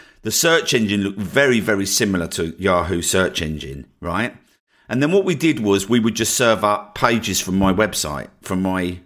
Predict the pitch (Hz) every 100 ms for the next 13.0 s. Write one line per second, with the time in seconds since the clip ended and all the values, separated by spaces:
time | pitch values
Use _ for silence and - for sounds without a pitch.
0 | - 98 117 117 117 127 139 - 131 135
1 | 139 135 143 - - 151 123 - 139 143
2 | 107 107 98 95 92 98 101 95 90 101
3 | 104 - - - 117 - 110 110 - 104
4 | - 127 104 107 - 127 127 - 85 87
5 | 95 - _ _ _ _ _ _ _ _
6 | - 175 185 135 - 127 - 135 147 202
7 | 208 127 107 156 151 110 95 - 90 87
8 | 85 92 101 139 120 143 170 113 95 127
9 | 92 78 107 107 92 92 101 82 107 113
10 | 110 82 90 117 123 127 156 113 110 98
11 | 95 90 104 85 80 - 90 98 143 104
12 | 78 85 87 127 - 98 90 113 67